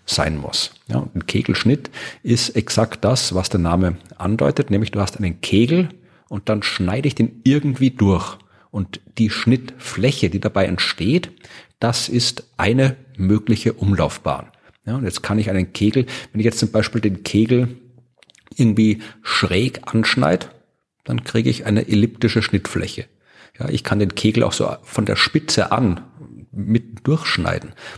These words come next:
Dann habe ich so eine, eine hyperbolische oder parabolische Fläche, je nachdem, wie ich schneide. Oder ich kann ihn exakt, äh, parallel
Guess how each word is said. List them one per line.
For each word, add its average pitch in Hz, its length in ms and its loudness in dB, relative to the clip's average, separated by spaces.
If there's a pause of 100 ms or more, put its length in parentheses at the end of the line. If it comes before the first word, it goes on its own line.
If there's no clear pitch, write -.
Dann 85 140 -2
habe 98 120 2
ich 95 100 0
so 98 100 -2
eine, 92 200 2
eine 90 320 -2
hyperbolische 101 840 2
oder 80 160 -6
parabolische 85 920 2 (100)
Fläche, - 460 -6 (340)
je - 80 -8
nachdem, 85 300 -6
wie 82 80 -2
ich - 100 -6
schneide. - 280 -4 (200)
Oder 127 340 2
ich - 180 -2
kann 113 220 2
ihn 131 160 4 (340)
exakt, - 840 -2
äh, 113 260 4
parallel 101 800 0